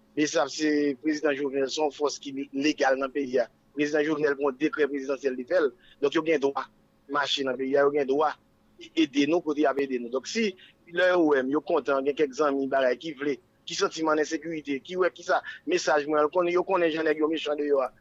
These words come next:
yo veulent, eh, aider nous. Bon, mon petit sécurité. Pour la population, yo avec, yo marche avec, très bien, me dit, oh, merci.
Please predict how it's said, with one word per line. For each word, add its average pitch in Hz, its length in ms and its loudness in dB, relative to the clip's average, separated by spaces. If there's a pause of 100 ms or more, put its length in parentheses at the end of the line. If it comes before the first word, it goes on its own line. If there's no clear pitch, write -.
(200)
yo 180 140 2
veulent, 160 260 2 (240)
eh, 151 600 0
aider 143 220 2
nous. 123 200 -2 (260)
Bon, 143 160 0
mon 156 100 2
petit - 120 -6
sécurité. 151 580 -4 (180)
Pour 233 120 0
la 202 80 0
population, 156 600 0 (240)
yo 170 160 2
avec, 135 360 2 (260)
yo 151 100 0
marche 151 200 0
avec, 147 340 2 (180)
très 185 220 2
bien, 208 200 0
me 185 100 -2
dit, 160 100 -2
oh, 175 80 2
merci. 185 400 -2